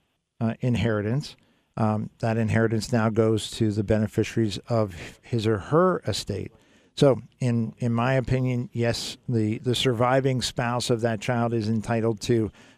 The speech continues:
that proportion of that, that, that holdback that would have gone to, um, the decedent.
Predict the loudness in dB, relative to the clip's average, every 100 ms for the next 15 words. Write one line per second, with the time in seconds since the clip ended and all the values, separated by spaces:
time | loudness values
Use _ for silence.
0 | -4 -2 -2 -2 -2 -2 0 2 2 -2
1 | -2 -4 -4 -4 -2 -2 -4 -6 _ -6
2 | -6 -6 _ -8 -8 -4 -2 0 0 -2
3 | -2 -4 -4 -2 0 0 0 -2 0 -2
4 | -2 0 0 -2 -8 -20 _ _ -6 -4
5 | -2 -4 -4 -6 -6 -4 -2 0 -2